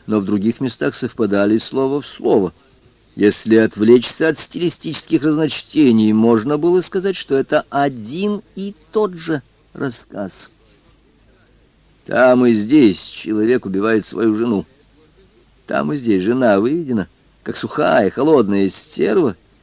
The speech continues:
которой нет дела ни до чего, кроме ее сада и консервирования.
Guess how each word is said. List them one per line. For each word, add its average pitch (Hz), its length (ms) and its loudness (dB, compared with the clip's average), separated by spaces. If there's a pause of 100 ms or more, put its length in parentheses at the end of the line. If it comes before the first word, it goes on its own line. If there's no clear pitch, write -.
(600)
которой 107 280 -4
нет 117 180 0
дела 123 220 4
ни 135 100 2
до 135 100 0
чего, 139 400 4
кроме 117 260 4
ее 120 180 6
сада 123 400 2
и 131 140 2
консервирования. 120 1080 0